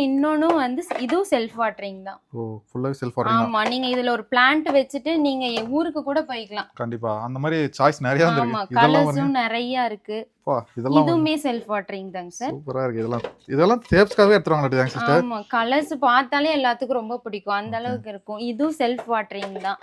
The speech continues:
Speaker 2: பா, எனக்கு தெரிஞ்சு
Speaker 1: நிறைய
Speaker 2: ஒவ்வொரு
Speaker 1: டிசைன்ஸ் இருக்கு.
Speaker 2: ஷாப்லாம் போறேன்னா ஒண்ணு, ரெண்டு தான் வந்து வச்சிருப்பாங்க. இங்க
Speaker 1: ஆமா.
Speaker 2: என்ன ஆப்ஷன் சாய்ஸ் பாருங்க, எவ்வளவு வந்து வச்சிருக்காங்கன்ட்டு.
Speaker 1: ஆமா.
Speaker 2: இதெல்லாம் பிரைசிங்லாம் எப்படி ரொம்ப ஜாஸ்தியா இருக்குமா, இல்ல எல்லாமே அஃபோர்டபுள் பிரைஸ் தானா?
Speaker 1: அஃபோர்டபுள் தாங்க சார்.
Speaker 2: அஃபோர்டபுள்
Speaker 1: எல்லாமே
Speaker 2: பிரைஸ்.
Speaker 1: அஃபோர்டபுள் தான்.
Speaker 2: ஓகே.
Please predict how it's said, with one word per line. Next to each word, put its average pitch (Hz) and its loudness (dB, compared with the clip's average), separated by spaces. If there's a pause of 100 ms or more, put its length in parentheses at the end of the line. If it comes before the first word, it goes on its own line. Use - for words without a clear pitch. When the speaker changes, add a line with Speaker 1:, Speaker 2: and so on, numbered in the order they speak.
(180)
Speaker 2:
பா, 123 -8 (420)
எனக்கு 196 4
தெரிஞ்சு 269 4
Speaker 1:
நிறைய 262 10
Speaker 2:
ஒவ்வொரு 190 10
Speaker 1:
டிசைன்ஸ் 185 6
இருக்கு. 175 4
Speaker 2:
ஷாப்லாம் 233 6
போறேன்னா 214 6 (200)
ஒண்ணு, 208 2
ரெண்டு 208 0
தான் 220 2
வந்து 185 4
வச்சிருப்பாங்க. 156 -2 (240)
இங்க 254 2
Speaker 1:
ஆமா. 175 8
Speaker 2:
என்ன 240 8 (140)
ஆப்ஷன் 233 4
சாய்ஸ் 196 6
பாருங்க, 180 2
எவ்வளவு 196 4
வந்து 196 4
வச்சிருக்காங்கன்ட்டு. 160 0 (140)
Speaker 1:
ஆமா. 233 -8 (140)
Speaker 2:
இதெல்லாம் 247 8
பிரைசிங்லாம் 262 2
எப்படி 196 2
ரொம்ப 196 2
ஜாஸ்தியா 196 6
இருக்குமா, 202 2
இல்ல 247 4
எல்லாமே 180 4
அஃபோர்டபுள் 156 2
பிரைஸ் 135 0
தானா? 240 4
Speaker 1:
அஃபோர்டபுள் 302 0 (120)
தாங்க 208 -6
சார். 196 -6
Speaker 2:
அஃபோர்டபுள் 226 0
Speaker 1:
எல்லாமே 277 4
Speaker 2:
பிரைஸ். 311 2
Speaker 1:
அஃபோர்டபுள் 233 -4 (120)
தான். 226 -4 (140)
Speaker 2:
ஓகே. 117 -2